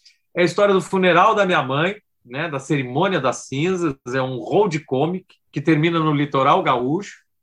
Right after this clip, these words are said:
né, que chama Porto Alegre e Casa Azul. Casa Azul é onde eu estou agora, né? É, tô fazendo com a Fernanda Veríssimo, neta do Érico, ó o peso,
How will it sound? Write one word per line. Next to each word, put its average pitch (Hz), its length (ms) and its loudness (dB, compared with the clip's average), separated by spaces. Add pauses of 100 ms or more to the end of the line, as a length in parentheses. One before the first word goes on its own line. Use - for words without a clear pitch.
(180)
né, 151 320 -4
que - 100 -20
chama 151 240 -2
Porto 220 260 0
Alegre 165 360 2
e 151 60 -6
Casa 143 280 0
Azul. 131 380 -6 (240)
Casa 160 240 2
Azul 151 240 2
é - 20 4
onde 139 200 0
eu 135 80 -2
estou 147 360 -4
agora, 117 460 -4 (340)
né? 143 320 -4 (520)
É, 185 440 4
tô 220 180 0
fazendo 240 340 0
com 240 80 2
a - 40 0
Fernanda 220 440 -2
Veríssimo, 165 600 -4 (240)
neta 160 760 -2
do 147 180 -2
Érico, - 720 -4
ó 131 140 -4
o 131 100 -8
peso, 104 380 -4